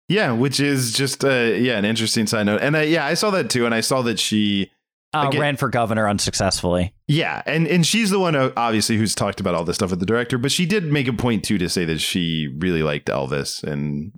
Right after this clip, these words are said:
Speaker 1: enjoyed working with him as well.
Speaker 2: Yeah, uh, 'cause, I, I mean, Elvis seems like he, you know, he had his problems, sure, but he seems like a genuinely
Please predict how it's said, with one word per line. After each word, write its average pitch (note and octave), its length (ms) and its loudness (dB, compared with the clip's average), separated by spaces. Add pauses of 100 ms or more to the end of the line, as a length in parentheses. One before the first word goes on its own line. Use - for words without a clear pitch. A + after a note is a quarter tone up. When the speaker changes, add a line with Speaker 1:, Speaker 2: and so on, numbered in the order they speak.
(100)
Speaker 1:
enjoyed E2+ 400 -2
working C#2+ 280 -6
with C2 120 -8
him B1+ 320 -10 (240)
as D#2 180 -8
well. C2+ 240 -4
Speaker 2:
Yeah, A3 320 0
uh, B2 160 -2
'cause, C3+ 200 -4 (120)
I, - 140 -10 (960)
I F3 60 -2
mean, F#3 300 2 (280)
Elvis F4 280 2
seems C#4 320 2
like C#4+ 120 0
he, F3+ 180 0 (100)
you D#3 300 2
know, F#3 60 2
he F3 140 2
had D4+ 140 4
his D#4+ 100 2
problems, A2+ 600 2
sure, - 260 2
but A#2+ 100 0
he C3 60 2
seems F4 280 -2
like G4+ 140 0
a C#3 60 -2
genuinely A#2+ 960 2